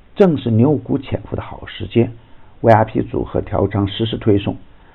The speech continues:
要想获取实时调仓信息，你也可以直接添加助理微信号：幺三二六二二四零幺八三，找关注，找赚钱。专业的事啊，交给专业的人去做。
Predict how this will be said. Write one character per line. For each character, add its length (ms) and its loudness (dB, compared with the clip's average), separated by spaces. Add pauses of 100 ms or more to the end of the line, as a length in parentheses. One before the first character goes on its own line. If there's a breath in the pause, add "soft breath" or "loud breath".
(160 soft breath)
要 200 8
想 220 0
获 360 2
取 240 -12 (140)
实 380 0
时 200 -4
调 200 -6
仓 160 -6
信 180 -6
息， 220 -14 (400 soft breath)
你 140 2
也 100 -2
可 180 -2
以 100 0 (160)
直 200 -8
接 180 2
添 240 -2
加 120 2
助 120 -2
理 80 -4
微 160 2
信 180 -6
号： 240 -6 (340 soft breath)
幺 200 2
三 120 -4
二 240 -2 (180)
六 280 4
二 160 4
二 160 0 (160)
四 60 -8
零 140 -2
幺 160 -2
八 180 -6
三， 180 -6 (440 soft breath)
找 140 -2
关 280 0
注， 200 0 (260)
找 180 -12
赚 220 -2
钱。 120 -12 (300)
专 200 4
业 60 4
的 120 -2
事 180 -6
啊， 160 -10 (100)
交 220 -4
给 220 -8
专 240 0
业 60 -2
的 140 -10
人 220 -8
去 160 -10
做。 180 -8